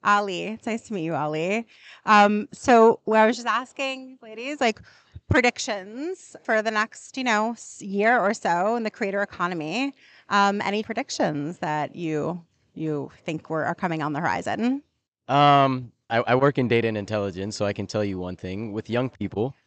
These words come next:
Speaker 2: I think I saw a research report that said seventy percent of us identify as creators, right? And so this is something for young people that's really baked into the identity of who they are. And so it,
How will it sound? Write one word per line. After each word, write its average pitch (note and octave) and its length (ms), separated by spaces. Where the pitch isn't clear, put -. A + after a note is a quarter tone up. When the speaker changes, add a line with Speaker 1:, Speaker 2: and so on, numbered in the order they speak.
Speaker 2:
I A2+ 40
think B2 400
I A2 60
saw A2+ 180
a A2 40
research A2 320
report G#2+ 400
that A2+ 100
said A#2 180
seventy A#2 380
percent G#2+ 340
of G#2 120
us A2 120
identify G2+ 440
as F#2+ 120
creators, F#2+ 800
right? G2+ 340
And G#2 140
so G#2+ 140
this G#2+ 160
is G#2+ 80
something G#2 480
for - 120
young G2+ 200
people G#2+ 240
that's F#2+ 240
really G2+ 240
baked - 420
into G#2 280
the F#2+ 160
identity F#2+ 600
of - 180
who G#2+ 220
they G2 180
are. G2+ 360
And A2 300
so A2 640
it, A#2 120